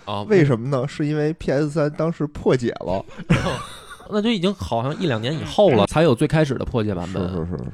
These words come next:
Speaker 1: 对，而且他当时破解不了，我后来也是听说，因为我从来就没破解过了。
Speaker 2: 哦。
Speaker 1: 我也是听说，就是说也不是因为说技术上有多难，就主要因为用的蓝光光盘，蓝光光盘本身就贵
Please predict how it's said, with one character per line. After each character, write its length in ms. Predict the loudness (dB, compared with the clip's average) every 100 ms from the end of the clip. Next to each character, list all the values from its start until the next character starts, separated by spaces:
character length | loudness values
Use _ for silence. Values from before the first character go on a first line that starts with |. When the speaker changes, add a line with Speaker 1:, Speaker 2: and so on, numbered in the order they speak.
| -12 -8
Speaker 1:
对， 240 | -8 -8 -10 -20 -12 -2
而 120 | -2
且 40 | 0
他 160 | -2
当 160 | 0 -2
时 160 | -4 -6 -8 0
破 240 | 4 4
解 140 | 2
不 100 | -2
了， 240 | -2 -2 -6
我 220 | -6 -8
后 200 | -6 -2
来 120 | -2
也 180 | -2 -4
是 140 | -8 -10
听 240 | -8 -6
说， 140 | -2
因 80 | 0
为 80 | 0
我 100 | 0
从 160 | -2 -4
来 80 |
就 80 | -2
没 140 | -4 -6
破 160 | -6
解 120 | -8
过 220 | -6 -6 -6
了。 180 | -10 -16 -8
Speaker 2:
哦。 200 | -6 -6 -10 _ -8
Speaker 1:
我 160 | -2
也 100 | -2
是 80 | -2
听 240 | -4 -6
说， 160 | -4 -4
就 120 | -2
是 80 | -2
说 160 | -4 -6
也 260 | -8 -8
不 180 | -6 -2
是 120 | -2
因 160 | 0 0
为 120 | 0
说 140 | -2
技 220 | -4 -4 -2
术 100 | -2
上 120 | -4
有 80 | -6
多 180 | -6
难， 280 | -4 -4 -4
就 80 | -4
主 120 | -6
要 120 | -4
因 140 | -2 -2
为 100 | -2
用 160 | -2
的 100 | -2
蓝 200 | -4 -4
光 160 | -4 -2
光 180 | -4 -4
盘， 280 | -4 -2 -2
蓝 120 | -2
光 140 | -2
光 100 | -2
盘 160 | -2 -2
本 200 | -2 -2
身 200 | -2 0
就 140 | 0
贵 260 | 0 -4